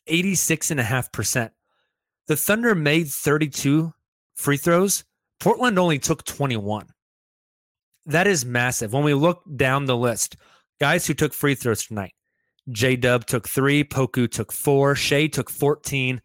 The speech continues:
Wiggins four, Dort took eight, seven of eight for Dort. That's, uh, nice to see. He was only three of eight from the field, but seven of eight from the free throw line. Lindy took one, Eugene Omoruyi took three.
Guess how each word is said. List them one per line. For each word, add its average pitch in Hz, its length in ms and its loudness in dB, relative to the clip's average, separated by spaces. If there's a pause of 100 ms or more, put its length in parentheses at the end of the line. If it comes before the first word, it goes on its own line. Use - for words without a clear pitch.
(300)
Wiggins 151 500 0
four, 143 500 2
Dort 151 440 0
took - 260 -4 (200)
eight, 175 400 0
seven 180 320 -2
of 113 100 -2
eight 139 200 -2 (100)
for 120 140 -4
Dort. 117 420 0
That's, 135 320 -2
uh, 107 300 0 (500)
nice 127 240 -2
to 113 100 -8
see. 131 180 0
He 123 80 0
was 135 140 0
only 143 120 0
three 143 260 0
of 131 100 0
eight 139 160 -2
from 131 120 -6
the 110 80 -4
field, 123 440 0 (680)
but 117 120 -6
seven 147 260 -2
of 113 100 -2
eight 123 140 0
from 123 120 -6
the 104 60 -8
free 127 160 -2
throw 110 180 -2
line. 101 260 -6 (640)
Lindy 147 360 0
took 139 320 -2
one, 135 380 0 (240)
Eugene 139 360 0
Omoruyi 135 580 2
took - 220 -6
three. 139 520 2